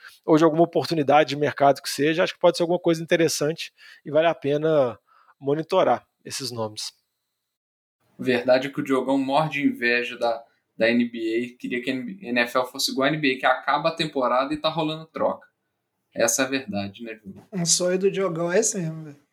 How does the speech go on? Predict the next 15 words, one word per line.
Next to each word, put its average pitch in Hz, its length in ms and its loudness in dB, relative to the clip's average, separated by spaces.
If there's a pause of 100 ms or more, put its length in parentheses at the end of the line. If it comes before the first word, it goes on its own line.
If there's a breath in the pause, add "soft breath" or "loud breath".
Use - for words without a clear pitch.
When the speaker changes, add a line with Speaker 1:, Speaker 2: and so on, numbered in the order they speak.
(320 soft breath)
Speaker 1:
Ah, 185 60 4
mas 156 120 6
os - 40 0
caras 185 180 2
da 190 80 0
N 190 100 2
F 160 120 -4
L, 170 80 2
eles 180 80 -2
são 196 160 0
muito 185 420 -4
conservadores 175 880 0
nisso. - 480 -10 (600)
Muito 156 200 2
conservadores. - 800 2